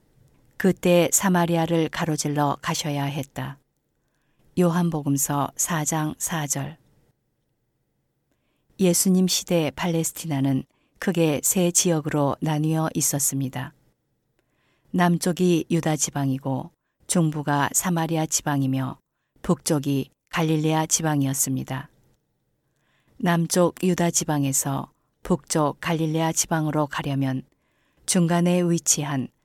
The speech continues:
사마리아 지방을 거쳐야 했습니다. 그러나 옛 유다 왕국이었던 유다 지방 사람들은 옛 이스라엘 왕국이었던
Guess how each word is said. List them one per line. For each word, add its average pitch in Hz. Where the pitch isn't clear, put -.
사마리아 165
지방을 139
거쳐야 143
했습니다. 135
그러나 143
옛 170
유다 175
왕국이었던 156
유다 156
지방 156
사람들은 139
옛 151
이스라엘 165
왕국이었던 147